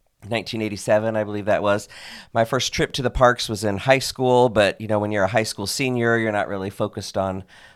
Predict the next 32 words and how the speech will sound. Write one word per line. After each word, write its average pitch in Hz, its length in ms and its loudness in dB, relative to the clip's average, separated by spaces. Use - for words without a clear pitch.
the 165 80 -6
parks. 135 540 4
You're 117 120 -2
more 107 200 2
worried 107 220 2
about 101 300 2
who, 113 220 -6
what 107 220 -4
girl 113 160 0
you're 107 180 -2
gonna 98 160 -4
sit 104 200 -8
next - 320 -6
to 107 220 0
on 98 180 2
<laughs> - 0 -
Splash 107 380 4
Mountain, 98 360 -2
you 107 100 -4
know, 98 100 0
that 104 200 4
kind 98 180 -2
of 92 80 -8
thing. 95 220 -8
It 180 100 0
was 160 160 0
not 151 180 10
until 131 320 2
ten 185 380 0
years 156 340 4
ago 127 760 4
this 110 600 -2